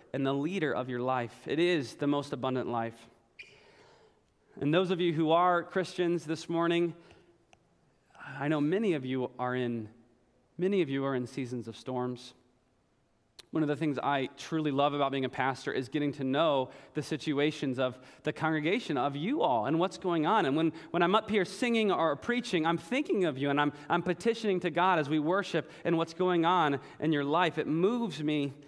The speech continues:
in a deep way. And so I know many of you are fighting for your marriage. Many of you are fighting for your marriage. And God is using this moment, this, this conflict in, in your marriage to shape you, to grow your faith and to shape you in the image of his son.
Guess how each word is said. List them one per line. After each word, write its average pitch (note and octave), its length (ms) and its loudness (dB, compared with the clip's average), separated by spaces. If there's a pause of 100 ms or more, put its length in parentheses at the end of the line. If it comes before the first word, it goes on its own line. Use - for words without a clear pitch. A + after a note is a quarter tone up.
(180)
in D#3 120 -2
a D3 60 -2
deep D3+ 260 -4
way. D3+ 180 2
And C#3 100 0
so E3+ 120 -10
I F#3+ 180 -4
know F#3 560 2 (320)
many A#3 300 0
of D3 80 0
you C#3+ 100 2
are B2 80 2
fighting F#3+ 380 0
for - 100 -8
your C3+ 120 0
marriage. D#3+ 460 -2 (1600)
Many F#3 180 0
of F#3+ 60 -2
you C3+ 100 -2
are B2+ 100 -2
fighting D#3 440 0 (380)
for E3+ 120 0
your D#3 140 2
marriage. D3+ 420 0 (1800)
And D3+ 120 2
God G3 300 4
is E3 180 2
using G3 400 2
this E3+ 160 2
moment, F3 380 4
this, E3 260 -2
this F3+ 320 -2 (260)
conflict G3+ 800 2 (480)
in, D#3+ 120 0
in F3 140 2
your F#3 120 4
marriage D3+ 560 2
to D#3+ 100 -4
shape G#3 380 -4
you, C#3 80 -4
to C#3+ 100 -4
grow D3+ 200 2
your A3+ 120 0
faith F3+ 300 -2
and E3 120 0
to D3 60 -2
shape F#3 340 -2
you C#3+ 120 -2
in C3+ 80 0
the C#3 120 0
image D3 220 0
of C3 80 -4
his C#3 120 -8
son. C3+ 360 -2